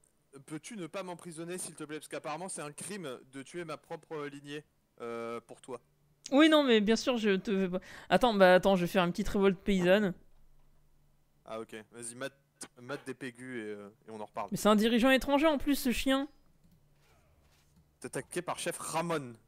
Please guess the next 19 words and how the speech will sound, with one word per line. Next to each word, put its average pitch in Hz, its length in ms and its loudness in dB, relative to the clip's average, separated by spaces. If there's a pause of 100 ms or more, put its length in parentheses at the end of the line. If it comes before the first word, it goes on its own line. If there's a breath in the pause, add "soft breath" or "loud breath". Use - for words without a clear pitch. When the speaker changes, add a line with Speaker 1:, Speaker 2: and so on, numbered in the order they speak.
(120)
Speaker 1:
Ah, 165 140 -4
Ramon, 151 380 -8
ça 135 120 -10
veut 123 40 -10
dire 123 140 -8
jambon. 127 320 -12 (2250)
Speaker 2:
Dis 170 100 -2
donc. 185 260 4
<laughs> - 1000 -6
La 196 260 10
révolte, 254 420 12
ouais, 262 180 12
non, 262 140 10
non, 262 100 12
non, 254 140 8
non, 226 180 8
tiens, 202 140 6
on 185 240 8
va, 165 80 0